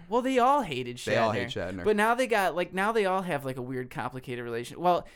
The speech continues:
Speaker 1: so, like, Shatner and Nimoy were best buds.
Speaker 2: Yeah.
Speaker 1: But then they had some falling out, like,
Speaker 2: Mm-hmm.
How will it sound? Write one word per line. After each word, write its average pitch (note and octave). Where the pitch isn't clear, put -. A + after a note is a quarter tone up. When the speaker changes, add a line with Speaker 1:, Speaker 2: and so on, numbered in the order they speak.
Speaker 1:
so, G#3
like, F3+
Shatner G#3
and B2+
Nimoy D3
were A#2+
best C3
buds. B2+
Speaker 2:
Yeah. A#2+
Speaker 1:
But D#3
then F3
they F#3
had G3
some F3+
falling D#3+
out, D#3
like, B2+
Speaker 2:
Mm-hmm. G#2